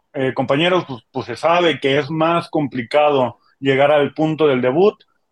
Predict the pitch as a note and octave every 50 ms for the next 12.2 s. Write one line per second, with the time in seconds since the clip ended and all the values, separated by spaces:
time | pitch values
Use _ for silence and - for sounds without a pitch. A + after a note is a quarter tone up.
0 | _ _ C#3+ C3+ B2+ A2 C#3 C3 C3 C3 C3 B2+ B2+ B2 B2 B2+ C3 A#2+ - -
1 | _ _ _ _ _ _ _ _ E3 E3+ F#3+ F#3 E3 - - F#3 F#3 F#3 E3+ D#3
2 | - C#3 - - F3 F3+ F#3 F#3 F#3+ G3 G3 - _ _ _ _ _ _ _ _
3 | _ _ _ _ _ _ _ _ D#3 D3+ C#3+ C#3+ C#3+ C3+ D3 E3+ F3+ F3+ F3 F#3+
4 | E3 - D3 - - F3+ F3+ D#3+ E3+ E3+ F3 F3+ E3+ - - E3 D3 C#3+ C#3 C#3
5 | D3+ E3+ F3 F3+ F3+ F3 F3+ E3+ - E3+ D3+ D3+ D3+ D3 C3+ A#2 - A#2+ B2 A#2+
6 | B2+ E3+ F3 F3 F3+ F3+ D#3 - - F3 E3 D#3+ D#3 D3+ C#3 B2+ B2 A#2 A#2 A2+
7 | D#3 E3+ E3+ - C#3 B2 C#3+ D3 D3 D#3 D3+ C#3 - _ _ C3+ C3+ D3+ D#3 D#3+
8 | - _ - F3 E3+ B2+ C#3 B2 - D#3 E3 E3+ E3+ D#3+ C3 C3+ D#3 D#3 D#3+ D#3+
9 | D3 C#3 - - C3 A2+ B2+ A#2 - D3+ D#3 D3+ D3 - _ _ _ _ _ _
10 | - C3 - E3 D#3+ C3+ D3+ C3 - C3+ C3+ C#3+ D3 D#3+ F#3 G3+ G#3+ G#3+ G3+ -
11 | - D3 C3+ - C3+ B2+ - F3 F3+ F3 E3 - F3 F3 D#3 - G3 G3 G#3 A3
12 | B3 B3 -